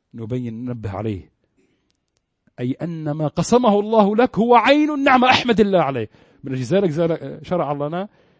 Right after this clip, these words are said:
النبي صلى الله عليه وسلم أن نحمد الله على كل الأحوال. الحمد لله. ما معنى الحمد لله على كل حال؟ هذه يقولها كثير من الناس ولا يعرفون معناها، ويدركون معناها. معنى ذلك أن ما أصابك هو خير لك،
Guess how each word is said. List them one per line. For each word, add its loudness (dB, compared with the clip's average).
النبي -6
صلى -6
الله -8
عليه -4
وسلم -6
أن -10
نحمد -8
الله -4
على -6
كل -6
الأحوال. -12
الحمد -8
لله. -6
ما -4
معنى -6
الحمد -8
لله 0
على -2
كل -8
حال؟ -14
هذه -4
يقولها -4
كثير -8
من -10
الناس -10
ولا -4
يعرفون -4
معناها، -4
ويدركون -8
معناها. -10
معنى -2
ذلك 4
أن -6
ما -2
أصابك 0
هو 4
خير 6
لك، 0